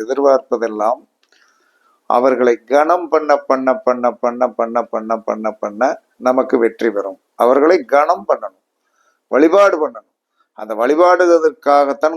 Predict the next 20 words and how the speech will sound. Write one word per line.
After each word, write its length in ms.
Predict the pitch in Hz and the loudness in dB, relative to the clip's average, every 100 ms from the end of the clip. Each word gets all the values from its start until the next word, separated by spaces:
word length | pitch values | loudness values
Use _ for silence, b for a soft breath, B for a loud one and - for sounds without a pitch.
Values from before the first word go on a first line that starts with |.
| - | 0
கோயில்களை 460 | 156 165 147 143 139 | 2 2 2 0 -2
கட்டி 200 | 127 127 123 | -4 -2 -2
வைத்தார்கள், 520 | 120 - 113 - 90 _ _ _ _ _ _ _ _ _ - | -4 -2 -4 -6 -18 _ _ _ _ _ _ _ _ _ 0
வேற 140 | 127 156 156 | 2 4 4
எதுக்காகவும் 440 | 165 175 160 147 | 4 2 2 0
கிடையாது. 380 | 123 117 104 - _ _ _ _ _ _ 113 | -4 -4 -6 -16 _ _ _ _ _ _ 0
நவகிரகத்தை 680 | 147 180 180 175 170 156 143 131 143 | 2 4 4 4 4 2 0 0 -4
ஏன் 120 | 143 | -2
வைத்தார்கள்? 580 | 127 123 120 117 104 104 _ _ _ _ _ _ _ _ _ - 139 | -6 -2 -2 -2 -6 -18 _ _ _ _ _ _ _ _ _ 0 4
எல்லாம் 300 | 165 165 151 | 6 4 2
வந்து 140 | 139 139 | -2 -2
ஒரு 80 | 127 - | -2 0
காரணமாகத்தான் 800 | 135 151 151 139 135 131 127 127 120 | 2 2 0 0 -2 -2 -2 -4 -2
வைத்தார்கள். 580 | 110 117 117 107 101 101 _ _ _ _ 117 | -10 -6 -6 -6 -8 -16 _ _ _ _ -2
வெற்றி 320 | 139 127 180 180 | -2 2 4 4
என்பது 380 | 156 131 123 117 110 104 _ _ _ _ _ _ _ - | 2 0 0 0 -2 -6 _ _ _ _ _ _ _ -6
நம்மளுடைய 420 | 110 131 131 127 117 120 | 0 2 4 2 2 2
ஜாதகத்திற்குள்ளே 720 | 127 160 170 160 139 139 143 131 | 4 4 4 0 -4 -2 0 0
இருக்கிறது, 380 | 120 120 107 - _ _ _ _ _ _ _ _ _ _ 104 | -4 -10 -12 -14 _ _ _ _ _ _ _ _ _ _ -2
வெற்றி 240 | 113 | 2